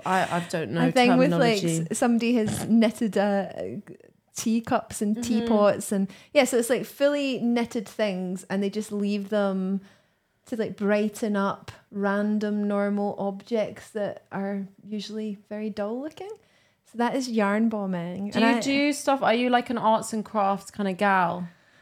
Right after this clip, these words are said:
Speaker 2: Mm, this <laughs> Again, this will go back to, like, my ability to think that I can do things. I bought myself, I bought myself knitting needles while I was pregnant,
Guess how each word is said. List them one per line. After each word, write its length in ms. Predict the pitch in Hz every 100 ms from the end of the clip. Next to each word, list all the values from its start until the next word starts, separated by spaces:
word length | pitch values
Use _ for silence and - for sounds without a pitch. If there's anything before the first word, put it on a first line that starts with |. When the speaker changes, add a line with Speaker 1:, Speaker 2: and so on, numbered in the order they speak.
| _ _ _ _ _ - -
Speaker 2:
Mm, 600 | 240 240 240 233 156 92 _ _ _ -
this 420 | - 170 156 151
<laughs> 160 | - - 508 508 539 - - 494 - 539 539 - 640 - -
Again, 320 | 294 302 311
this 160 | 392 466
will 80 | 403
go 120 | 349
back 240 | 302 277
to, 100 | 233
like, 240 | 294 262 226
my 440 | 233 220 208 208 202 202 208
ability 400 | 214 214 220 220
to 100 | 233
think 220 | 247 214 160
that 100 | 202
I 20 |
can 240 | 226 202
do 240 | 196 196 202
things. 500 | 220 220 202 202 -
I 120 | 196
bought 220 | 220 247 254
myself, 380 | 320 285 294 302
I 1120 | 466 - 494 - 392 403 - 330 - - 262 233
bought 160 | 285
myself 280 | 294 339 330
knitting 600 | 285 247 226 - 285 277
needles 440 | 277 294 302 294 233
while 220 | 220 208
I 40 |
was 200 | 202 196
pregnant, 640 | - - 190 196 226 196